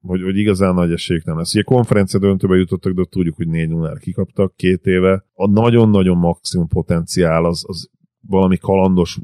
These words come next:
úton megint oda kerülhetnek talán, de, de szerintem nem lesz esélyük döntőbe jutni, tehát valahol ott van a plafonja ennek a csapatnak jelenleg, hogy,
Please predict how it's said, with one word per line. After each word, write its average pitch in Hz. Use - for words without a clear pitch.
úton 90
megint 87
oda 80
kerülhetnek 80
talán, 92
de, 87
de 92
szerintem 95
nem 92
lesz 78
esélyük 82
döntőbe 82
jutni, 82
tehát 85
valahol 85
ott 85
van 82
a 78
plafonja 85
ennek 82
a -
csapatnak 85
jelenleg, 85
hogy, 85